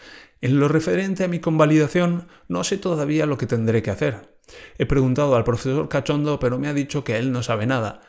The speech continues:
así que tendré que ir a morir al director. Tengo curiosidad por ver la nota. En el Labo Prod, los del segundo periodo están que trinan porque acaba de desembarcar un grupo de polacos y van a tener que romper un binomio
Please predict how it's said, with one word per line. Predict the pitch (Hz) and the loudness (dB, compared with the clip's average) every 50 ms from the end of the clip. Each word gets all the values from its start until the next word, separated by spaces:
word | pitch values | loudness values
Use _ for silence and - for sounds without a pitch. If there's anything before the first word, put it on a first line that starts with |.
| _ _ | _ _
así | - 175 - 185 175 | -6 -4 -4 -2 -2
que | - 160 | -2 -2
tendré | 165 143 135 127 117 139 156 156 151 | 0 0 0 0 0 0 -2 -2 -4
que | - 139 | -4 -2
ir | 143 147 139 | -2 -2 -2
a | 135 | -2
morir | 117 110 101 101 120 120 110 113 | -2 -2 -2 0 0 0 0 0
al | 104 101 | -2 -4
director. | 101 98 98 98 - - 117 101 95 - - - _ _ _ - - - - - - _ _ - | -4 -4 -4 -4 0 2 0 0 0 -4 -10 -18 _ _ _ -20 -20 -20 -20 -20 -20 _ _ -6
Tengo | - - 190 190 190 - | -4 -4 -2 -2 -4 -4
curiosidad | - 196 190 185 165 - 175 170 175 170 156 | -4 -2 -2 -2 -2 -2 -2 0 0 -2 -2
por | 151 143 135 | -2 -4 -2
ver | 131 147 143 143 | -2 -2 -2 0
la | 139 143 | 0 0
nota. | 151 139 120 - 95 87 - - _ _ _ _ _ _ _ _ _ _ - _ _ - | 0 0 0 -2 -6 -12 -12 -18 _ _ _ _ _ _ _ _ _ _ -20 _ _ -4
En | - 160 156 | -2 0 2
el | 160 156 165 | 2 2 2
Labo | 170 185 202 196 196 | 0 2 0 0 0
Prod, | - 156 165 170 165 170 175 165 - - _ - | 2 2 4 4 2 0 -6 -8 -10 -16 _ -8
los | - 127 123 120 | -6 -6 -4 -2
del | - 127 117 | -2 -4 -2
segundo | - 131 135 160 165 160 151 156 | 0 -2 0 0 0 -2 -2 0
periodo | 147 135 139 143 143 139 147 147 - - - | 0 0 2 2 0 0 0 -2 -4 -6 -8
están | - 131 - - - 151 156 | -8 -8 -8 -8 -8 -8 -6
que | 156 160 160 | -4 -4 -2
trinan | 160 156 139 143 143 127 110 104 104 | -2 0 0 0 0 0 0 -2 -2
porque | - 127 123 127 - 131 | -4 -6 -6 -6 -8 -10
acaba | - - 175 160 165 175 160 | -8 -6 -6 -4 -2 -2 -2
de | 156 147 | -2 -2
desembarcar | 139 127 123 - 139 127 120 120 117 - - 147 143 139 | -2 -2 -2 -2 -2 0 0 -2 -2 -2 -4 -4 -2 -2
un | 135 143 147 135 | -2 -2 -2 -2
grupo | 127 156 170 175 175 185 180 | -2 -2 -2 0 0 0 -2
de | 165 - | -2 -2
polacos | - 123 123 127 135 - 151 143 139 131 - - - - - - | 0 0 0 0 0 0 -2 -4 -4 -4 -8 -14 -20 -16 -8 -4
y | 131 120 | -4 -2
van | 127 127 135 | -2 -4 -4
a | 139 | -4
tener | - 139 120 120 127 127 123 | -4 -2 -2 -2 -2 -4 -4
que | - 123 | -4 -6
romper | 113 110 107 101 - - 151 156 | -4 -4 -8 -8 -4 -2 -2 0
un | 160 143 127 | 0 0 0
binomio | 131 135 139 139 135 139 139 139 139 | 0 0 0 0 0 0 -2 -2 -4